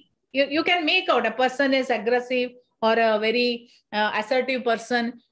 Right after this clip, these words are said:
You, you can keep observing. Definitely you can make out. So he blessed me with Jal and Disha. Disha means I, uh, he, he blessed me, "Give your nourishment with directions to all." So direction means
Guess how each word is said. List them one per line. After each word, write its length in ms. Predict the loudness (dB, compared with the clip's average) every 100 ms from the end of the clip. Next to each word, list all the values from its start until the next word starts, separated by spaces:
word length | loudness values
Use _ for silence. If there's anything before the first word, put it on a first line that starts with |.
| _
You, 200 | -6 -2
you 140 | 0 0
can 300 | -2 -4 -10 -10
keep 240 | 0 0 2
observing. 640 | -2 2 2 2 -2 -6 -4
Definitely 400 | -4 -2 0 2
you 120 | 0
can 220 | 0 -2
make 260 | -4 -6 -8
out. 220 | -10 -12 _ -20 -20
So 480 | 2 6 6 4 -2 -6
he 180 | 0 2
blessed 320 | 2 0 -2
me 140 | -2 0
with 220 | 0 0
Jal 260 | 2 2 2
and 200 | 2 2
Disha. 380 | 2 2 0 -4 -14 _ _ _ _ -2
Disha 360 | 0 2 2 0
means 400 | -2 -8 -12 -16 -20 _ 0
I, 180 | 0 0 -2
uh, 320 | 2 2 2
he, 200 | 2 2
he 340 | 2 2 2
blessed 320 | 2 0 0
me, 400 | -2 0 0 -4 -14 -14 0 2
"Give 180 | 4
your 180 | 4 4 4
nourishment 640 | 2 2 0 -2 -2 -4
with 260 | -4 -2 -2 -4 0
directions 960 | 2 2 0 -2 -2 -2 -4 -12 -8 -2
to 120 | 0 2
all." 360 | 2 2 -4 _ _ _ _ _ _ _ _ _ _ _ _ _ _ -4
So 180 | -2
direction 680 | 0 0 2 2 0 -4 -6
means 400 | -6 -8 -10 -18